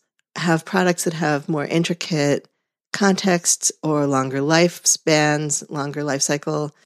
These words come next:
And so everything from the customer service experience to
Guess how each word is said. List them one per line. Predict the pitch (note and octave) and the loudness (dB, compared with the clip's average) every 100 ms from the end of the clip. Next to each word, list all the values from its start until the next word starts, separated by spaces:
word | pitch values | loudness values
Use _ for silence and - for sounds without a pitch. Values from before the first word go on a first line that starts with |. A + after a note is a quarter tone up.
| - | -2
And | E3 D#3+ D#3 - | 2 4 2 2
so | - D#3+ D#3 D#3 D#3+ _ _ _ _ _ _ _ _ _ _ _ _ _ - | 4 6 6 4 0 _ _ _ _ _ _ _ _ _ _ _ _ _ 0
everything | E3+ F#3+ G3+ F3+ E3 | 2 4 0 0 -2
from | D3+ D#3 | -2 -2
the | D3 C#3 | -2 -2
customer | - D3+ - D#3 C#3+ C#3 C#3 C#3 D3 _ _ | -2 -2 -2 -2 -2 0 0 -2 -6 _ _
service | - - - F3 E3 D#3 | -6 -2 4 4 4 0
experience | D3 - - D#3+ D3+ D3 C#3+ C#3 C3+ - | -2 -2 0 2 4 2 2 -2 -4 -4
to | - - D3+ C#3+ C#3+ C#3+ | -2 0 2 2 2 -2